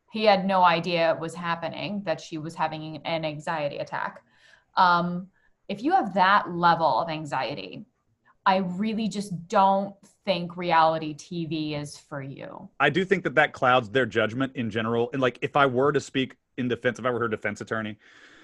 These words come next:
Speaker 2: um, you know, I would speak on behalf of the fact that she's been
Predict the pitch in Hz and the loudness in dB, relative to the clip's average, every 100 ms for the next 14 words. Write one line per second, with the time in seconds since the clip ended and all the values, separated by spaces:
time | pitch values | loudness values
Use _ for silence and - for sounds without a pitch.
0 | _ 156 147 139 156 151 135 139 135 - | _ 2 4 2 0 0 4 2 2 -6
1 | - 180 - 151 147 135 139 127 135 117 | -6 -6 -4 -8 -4 2 2 2 0 -4
2 | 107 - 127 139 123 - - 127 92 - | -6 -12 -4 -2 -2 -4 -8 -10 -10 2
3 | 127 131 139 | 2 4 -2